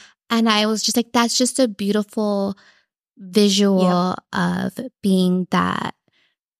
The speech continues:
Speaker 1: I mean, Jimmy calls himself bonus dad.
Speaker 2: Yeah.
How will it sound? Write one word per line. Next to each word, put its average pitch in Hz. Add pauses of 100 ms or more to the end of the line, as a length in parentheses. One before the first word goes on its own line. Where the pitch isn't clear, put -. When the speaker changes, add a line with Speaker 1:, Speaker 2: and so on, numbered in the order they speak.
(500)
Speaker 1:
I 208
mean, 190
Jimmy 196
calls 190
himself 180
bonus 170
dad. 220
Speaker 2:
Yeah. 202